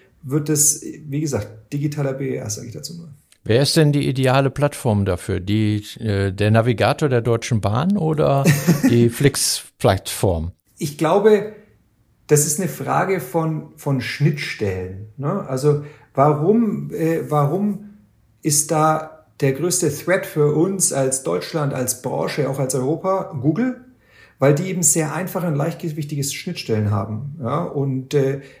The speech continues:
Speaker 1: das ist natürlich ärgerlich und muss man aus monopolistischen Gesichtspunkten beobachten. Aber es geht da um die Schnittstellen, dass Daten wirklich einfach hin und her geschoben werden können. Ich brauche nicht zwangsläufig eine Monsterplattform, weil am Schluss ist es so, dass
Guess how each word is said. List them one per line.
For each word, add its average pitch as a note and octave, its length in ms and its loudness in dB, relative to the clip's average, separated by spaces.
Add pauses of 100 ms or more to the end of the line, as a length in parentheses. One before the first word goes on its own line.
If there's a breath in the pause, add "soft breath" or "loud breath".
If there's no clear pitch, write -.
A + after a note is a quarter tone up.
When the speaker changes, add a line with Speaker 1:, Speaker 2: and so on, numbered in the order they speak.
Speaker 1:
das - 220 2
ist E3+ 100 -4
natürlich D#3 380 -6
ärgerlich D#3 340 -2
und D#3+ 80 -2
muss D#3 160 -4
man E3 100 -4
aus C#3+ 120 -4
monopolistischen D3+ 1000 -2
Gesichtspunkten D3+ 840 -6
beobachten. F#3+ 760 -4 (380 loud breath)
Aber D3 180 2
es C#3+ 160 2
geht F#3+ 160 -4
da E3+ 80 2
um D#3 80 0
die D3 80 0
Schnittstellen, D3 440 -2
dass - 180 -4
Daten D3+ 340 -2
wirklich D3 420 -4
einfach D3+ 420 -4
hin D3+ 120 0
und C#3 80 2
her E3+ 140 -2
geschoben B2 340 -6
werden A2 180 -4
können. G#2+ 280 -6
Ich G2+ 180 -10
brauche D3 240 -2
nicht F#3+ 220 -6
zwangsläufig D#3 640 -4
eine B2 180 -2
Monsterplattform, B2+ 840 -6
weil B2 120 -2
am C#3 80 -2
Schluss F#3+ 280 -4
ist D#3 120 -8
es D#3 180 -8 (300 loud breath)
so, D#3+ 200 0
dass D3 380 -2